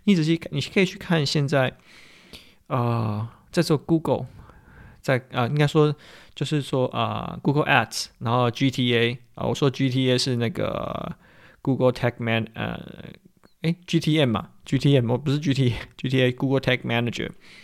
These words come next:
好，你去看一下他们现在的状况，你大概就可以看得出大概亚马逊之后的状况。其实它越来越容易了。其实像现在亚马逊也有，比方说像我们之前有分享过啊，亚马逊自己的广告也有开教学课程啊，有没-，有多少人去上过？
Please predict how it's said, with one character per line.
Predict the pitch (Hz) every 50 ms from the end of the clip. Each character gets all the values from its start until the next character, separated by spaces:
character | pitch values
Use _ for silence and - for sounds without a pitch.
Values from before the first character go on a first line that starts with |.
| - - _
好， | - - 113 110 113 - - _ _ _ _ _ _ - - - - _ _ _ - - - - - - _ -
你 | 160 135
去 | 127 - 214
看 | - - 208 202
一 | 190
下 | 185 180
他 | 175 180 170
们 | 165 143
现 | 131 - 151
在 | 139 127
的 |
状 | - 135 123
况， | 113 135 120 113 117
你 | - - - -
大 | 208 185 165
概 | 165 - 165 147 139
就 | 127 139 131 127
可 | - -
以 | 120 110
看 | - - 139 135
得 | 117 117
出 | - - 131 127
大 | 127 - - 147
概 | 151 127
亚 | 120 120
马 | 123 123 127
逊 | - - 135 123
之 | - - -
后 | 143 135 117
的 | -
状 | 131 131
况。 | 131 131
其 | - - 180
实 | 170 170 - - - - - _ _ _
它 | - - 190
越 | 196 202 202 175
来 | 143 139
越 | 147 151
容 | 135 120 120 123 117 123
易 | 127 -
了。 | - -
其 | - 185
实 | 190 208 208
像 | 190 220 208 196
现 | 208 196 190
在 | 190 175
亚 | 143 143
马 | 151 147 127
逊 | - - 156 143 135
也 | 127
有， | 127 131 123 127 131 - -
比 | - 175
方 | - 147 151
说 | 143 160 156
像 | 156 156
我 | 135
们 | 113
之 | 110 -
前 | 147 131
有 | 117 -
分 | - 131 135
享 | 131 135 - -
过 | - - - - -
啊， | - - - - - - - - - -
亚 | - 160
马 | 180 180 156 -
逊 | - 170 156 143
自 | - -
己 | 160 135 123
的 | 120
广 | 113 - 113 110
告 | 120 143 143 131
也 | 127 131
有 | 127 113
开 | - - 131 120 123 120 123 127 123
教 | - - 127 131
学 | 127 131 117
课 | - 135
程 | 117 - 120 -
啊， | - 123
有 | 139 131
没-， | 113 117 -
有 | 123 151
多 | - 135 127
少 | - 117 110
人 | 110
去 | - 117
上 | - - 127 110 -
过？ | - 123 113